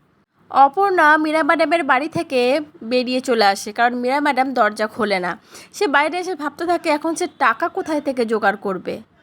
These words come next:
তারপরে সে ভাবতে থাকে, "এবার মনে হয় শেষমেশ আমাকে আর্য স্যারকেই ফোন করতে হবে।" যেই আর্য স্যারকে ফোন করতে যায়, সঙ্গে সঙ্গে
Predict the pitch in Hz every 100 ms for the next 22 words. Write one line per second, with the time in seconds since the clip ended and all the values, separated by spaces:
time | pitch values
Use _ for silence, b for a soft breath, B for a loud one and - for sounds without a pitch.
0 | _ - _ _ _ _ - 269 269 339
1 | 359 370 339 320 302 370 359 339 285 277
2 | 269 277 339 349 359 359 - 285 311 320
3 | 294 285 269 269 254 233 240 - 247 240
4 | 269 262 226 208 196 190 190 180 - -
5 | B B B 262 320 370 359 320 349 349
6 | 359 - 294 302 330 - 320 262 247 294
7 | 269 285 320 302 269